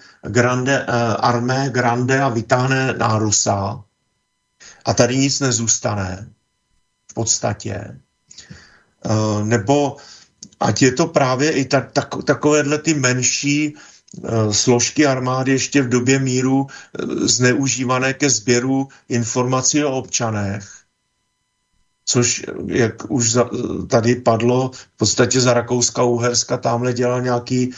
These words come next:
četnický, eh, strážmistr někde v nějaké vesnici běžně,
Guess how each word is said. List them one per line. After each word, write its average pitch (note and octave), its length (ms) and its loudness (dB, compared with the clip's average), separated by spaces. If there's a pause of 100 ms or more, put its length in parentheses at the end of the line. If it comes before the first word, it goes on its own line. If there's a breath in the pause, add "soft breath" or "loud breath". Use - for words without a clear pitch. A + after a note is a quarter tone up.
(220 loud breath)
četnický, B2 880 0
eh, G#2 600 -4
strážmistr A#2 1040 0 (360 loud breath)
někde A#2 320 4
v A#2+ 60 0
nějaké A#2 460 2
vesnici A#2+ 800 2
běžně, A2 640 0